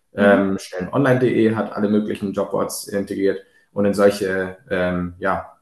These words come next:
Speaker 2: A P Is, ähm, solche A P Is nutzen wir dann, um quasi die Job-Ads
Speaker 1: Okay.
Speaker 2: darzustellen.
Speaker 1: Mhm.
Speaker 2: Genau. Basierend auf den Jobs, ähm, bekommt man dann wieder weitere Rückfragen, ähm, wo mich eben genau das fragt. Will ich li-,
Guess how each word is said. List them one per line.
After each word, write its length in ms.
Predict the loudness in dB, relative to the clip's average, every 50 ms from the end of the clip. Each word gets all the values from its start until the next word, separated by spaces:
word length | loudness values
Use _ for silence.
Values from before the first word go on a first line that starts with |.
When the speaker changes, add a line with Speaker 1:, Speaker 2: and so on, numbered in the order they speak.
| _ _ _ _ _ _ _ -2 -2
Speaker 2:
A 40 |
P 180 | -2 -2 -2 -2 0 2 2
Is, 440 | 4 2 0 -6 -10 -14 _ _ _ -8 -2
ähm, 580 | 0 0 0 0 -2 -4 -6 -8 -10 -12 -14 _ -20 -18
solche 360 | -14 -4 -2 -2 0 0 -2
A 140 | -2 -2 -4
P 120 | -2 -2
Is 160 | -2 -2 -2 -4
nutzen 240 | -4 -2 0 0
wir 80 | 0 2
dann, 260 | 0 0 -2 -4 -6
um 220 | -6 -8 -8 -8 -8
quasi 260 | -8 -8 -8 -8 -8
die 160 | -10 -12 -12
Job-Ads 1000 | -8 -8 -8 -6 -8 -10 -18 _ _ _ _ _ _ _ _ _ -12 -4 -2 -2
Speaker 1:
Okay. 40 | 0
Speaker 2:
darzustellen. 480 | 0 -2 -2 -4 -6 -10 -16 -20 -20 _ _ _ _ _ _ _ _ _ _ _ _ _ 0
Speaker 1:
Mhm. 260 | 0 2 2 2 0 0 -6 _ _ _ _ _ _ _ _ _ _ _ _ _ _ _ _ _ -2
Speaker 2:
Genau. 360 | 0 0 0 -2 -4 -10 -14 -20 -20 -20 -20 -14 -2
Basierend 300 | 2 4 6 6 6 6
auf 80 | 4 2
den 140 | 0 -2 0
Jobs, 480 | 0 0 0 -2 -4 -10 -10 -10 -6 -2
ähm, 240 | 0 0 2 0 0
bekommt 280 | -2 -4 -6 -6 -6
man 100 | -4 -6
dann 100 | -6 -6
wieder 180 | -4 -4 -2 0
weitere 280 | 0 -2 -2 -4 -8
Rückfragen, 720 | -2 -2 -2 -2 -2 -2 -2 0 2 2 2 0 0 -2 -2 0
ähm, 380 | 0 2 2 2 0 -2 -2
wo 140 | -4 -4 -4 -4 -6 -10 -8 -8 -8 -8 -8 -6 -2
mich 180 | 0 0 0 2
eben 200 | 0 0 0 0
genau 180 | 2 4 4
das 140 | 4 4 2
fragt. 340 | 2 -4 -4 -4 -4 -2 -2
Will 80 | -2
ich 180 | -2 -2 -4 -8
li-, 440 | -10 -10 -4 -4 -4 -4 -4 -10